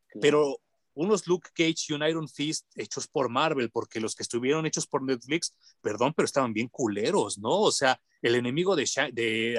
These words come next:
Speaker 2: Iron Fist en la serie es un pinche hipster, no mames, o sea, ni siquiera pelea kung fu, es un puto hipster, ¿no? Y entonces sí es así de, "Oh, no, no mames", yo espero que sí en Shang-Chi dos, Shang-Chi tres se encuentre con Iron Fist, a lo mejor hasta con Psylocke, ¿no? Que también domina las artes marciales,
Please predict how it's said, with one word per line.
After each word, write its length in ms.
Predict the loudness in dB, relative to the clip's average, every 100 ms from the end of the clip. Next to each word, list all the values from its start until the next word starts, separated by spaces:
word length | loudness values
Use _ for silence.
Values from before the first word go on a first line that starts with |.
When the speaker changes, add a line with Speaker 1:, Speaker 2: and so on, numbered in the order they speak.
| 0
Speaker 2:
Iron 200 | -2 -6
Fist 340 | -4 -4 -4
en 80 | -4
la 80 | -2
serie 220 | -2 -2
es 100 | -4
un 80 | -8
pinche 280 | -8 -8 -8
hipster, 680 | -10 -10 -10 0 0 0 -4
no 140 | -8 -6
mames, 340 | -6 -6 -6
o 40 | -4
sea, 100 | -4
ni 80 |
siquiera 380 | -4 -2 0 0
pelea 260 | 0 -2 0
kung 220 | -2 -6
fu, 180 | -4 -2
es 80 | -2
un 100 | -6
puto 300 | -4 -4 -4
hipster, 480 | -6 -8 0 -2 0
¿no? 260 | -2 -2 -6 -20 -20 -2
Y 140 | -2
entonces 360 | 0 -2 -2 -2
sí 100 | 0
es 60 | 0
así 200 | 0 0
de, 140 | 0
"Oh, 540 | 0 0 2 2 2 0
no, 240 | -2 -2
no 100 | -2
mames", 280 | -4 -2 0
yo 100 | 0
espero 300 | 0 0 -2
que 140 | -2 -4
sí 240 | -2 -2
en 80 | -2
Shang-Chi 520 | -2 -2 -2 -4 -2
dos, 360 | 2 4 4 0
Shang-Chi 300 | -6 -8 -8
tres 400 | -4 -2 -2 -6 -20 _
se 100 | -10
encuentre 420 | -6 -4 -2 -2
con 220 | -4 -2 0 2
Iron 220 | 0 -4
Fist, 400 | -2 0 0 -4 _ -6 0
a 60 |
lo 80 | 0
mejor 200 | 2 0
hasta 220 | 0 -2
con 180 | -2 -4
Psylocke, 640 | -2 -2 0 2 0 0 -6
¿no? 220 | -6 -6
Que 100 | -6
también 320 | -6 -4 -4
domina 320 | -4 -4 -2
las 180 | -2 -2
artes 240 | -2 -2
marciales, 680 | -4 -6 -2 -2 -2 -4 -8